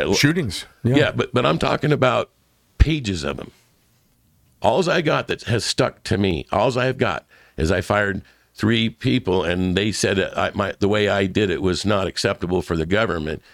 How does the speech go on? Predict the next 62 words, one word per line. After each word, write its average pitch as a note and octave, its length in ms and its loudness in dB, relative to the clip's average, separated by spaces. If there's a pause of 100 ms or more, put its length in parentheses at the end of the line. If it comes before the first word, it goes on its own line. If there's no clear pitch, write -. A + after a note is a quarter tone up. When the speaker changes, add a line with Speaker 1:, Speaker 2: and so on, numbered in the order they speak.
(120)
Speaker 2:
Now, F2 160 2
Speaker 1:
That's D#3 220 2
an, C#3+ 240 -4
that's C#3+ 300 0
in C3+ 80 2
the B2 60 2
National A2+ 420 0
Labor G#2+ 240 2
Relations G2 560 0
Board. F#2 180 0
Speaker 2:
I A2+ 140 2
tried G#2+ 300 0
Speaker 1:
That's - 80 -4
Speaker 2:
to A2 40 2
Speaker 1:
not G#2 100 2
Speaker 2:
get A2+ 180 0
the, F2+ 100 0
no, A#2+ 220 2
it's - 120 -4
the - 160 -2
E G2+ 280 2
E G2 40 4
O F2+ 120 2
C F3 260 0
thing. E2 340 -2
Speaker 1:
Yeah. G#2 400 0
Speaker 2:
I C3+ 140 2
tried D3+ 340 0
to C3 80 -2
get C3 300 -2
that A2 320 0
to - 160 -2
be A2+ 220 2
the G2 100 0
case. B2+ 400 0
I F#2+ 80 0
told G#2 240 2
the F#2+ 80 2
judge, G#2+ 320 0
I G2+ 80 -2
said, F#2 260 -2
"Let F#2+ 180 2
'em C#3+ 120 -2
take C#3+ 180 0
me E3 140 2
to D3+ 60 2
the D3 40 2
E D#3+ 120 4
E - 40 2
O D3+ 80 2
C." D3 320 -2 (320)
They, C3 320 0
they A#2 140 0
can't. D3 400 0
There G2+ 100 0
wasn't A2+ 300 2
a - 20 0
crime. - 400 0 (260)
Scottsdale - 680 2
had A#2+ 260 -2
to B2 80 -2
find A2 480 0